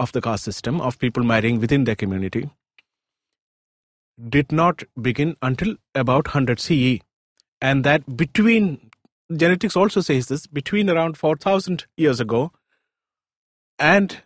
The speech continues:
the beginning of the Common Era, that's almost for two thousand years, right? Two thousand B C E to hundred C E, or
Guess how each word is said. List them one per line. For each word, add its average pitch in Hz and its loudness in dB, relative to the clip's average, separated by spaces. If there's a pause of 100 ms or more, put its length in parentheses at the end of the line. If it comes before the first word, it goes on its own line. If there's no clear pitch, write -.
(180)
the 147 0
beginning 143 2
of 127 0
the 123 -4
Common 113 0
Era, 120 0
that's 160 0
almost 170 2
for 165 -2
two 185 -2
thousand 151 0
years, 104 -6 (460)
right? 135 -6 (100)
Two - 0
thousand 151 2
B 135 0
C 127 2
E 208 0 (140)
to 131 -2 (640)
hundred 131 0
C 113 0
E, 104 -4
or 127 -4